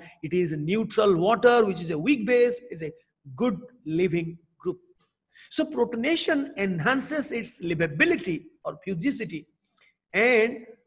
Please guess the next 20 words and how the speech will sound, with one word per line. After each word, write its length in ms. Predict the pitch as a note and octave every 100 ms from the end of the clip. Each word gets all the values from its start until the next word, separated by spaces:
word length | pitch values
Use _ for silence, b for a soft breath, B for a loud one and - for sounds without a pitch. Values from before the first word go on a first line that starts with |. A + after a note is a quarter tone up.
| -
you 180 | F3 E3+
go 280 | E3+ F3 E3
via 280 | D3+ E3 D#3
either 300 | F3 A#3 C4+
S 180 | C4+
N 160 | D#4 D4
one, 340 | D4 D4+ D4+
most 260 | G#3+ A#3+ A#3+
of 100 | A3+
the 80 | A#3
time 420 | - A3+ A#3 A3+
it 80 | G#3
is 140 | G3+
S 160 | F#3+ G#3+
N 140 | G3+
one 300 | G3 G3+ G3+ G3 B B
or 240 | F3+ A#3 A#3+
S 160 | E3 -
N 140 | D3
two. 80 | -